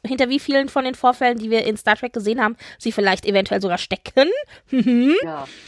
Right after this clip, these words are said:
Speaker 1: Und McMahon hat gesagt, er wollte mit der Folge gerne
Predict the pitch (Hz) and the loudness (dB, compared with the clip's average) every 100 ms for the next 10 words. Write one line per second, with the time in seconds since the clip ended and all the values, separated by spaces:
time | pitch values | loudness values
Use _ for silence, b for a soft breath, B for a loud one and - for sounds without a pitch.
0 | B B - 254 302 269 - - _ _ | B B 4 4 4 -4 -10 -16 _ _
1 | _ _ - 240 240 233 240 359 381 302 | _ _ -6 0 0 2 2 2 0 0
2 | 285 - 233 233 240 - - b 220 202 | -2 -2 0 4 4 0 -20 b -2 2
3 | - 262 226 - 233 240 202 196 240 | 2 0 -2 0 2 2 2 0 2